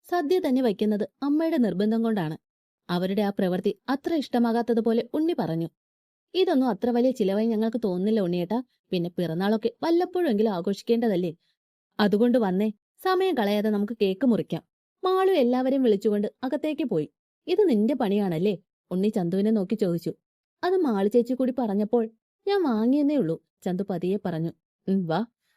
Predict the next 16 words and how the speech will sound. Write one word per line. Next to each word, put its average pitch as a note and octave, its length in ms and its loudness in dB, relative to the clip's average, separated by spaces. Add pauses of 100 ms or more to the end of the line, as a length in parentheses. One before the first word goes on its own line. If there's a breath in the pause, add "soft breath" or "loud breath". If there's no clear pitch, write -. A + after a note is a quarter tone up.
(160)
അവൻ F4+ 200 2
അവരെയും B3+ 300 2
കൂട്ടി B3 180 2
അകത്തേക്ക് G#3 440 0
കയറി. D3+ 300 -4 (420)
ലിവിംഗ് F#4 340 2
റൂമിലെ F#4 260 0
ടേബിളിൽ G3+ 400 0 (120)
എല്ലാം E4 300 -2
സെറ്റ് G3 180 -2
ചെയ്തു. F3 320 -2 (300)
ഉണ്ണിയെ F#3+ 260 0
കൊണ്ട് G3+ 320 -2 (100)
അവർ E4+ 140 0
കേക്ക് A3+ 320 0
മുറിപ്പിച്ചു. E3+ 460 -2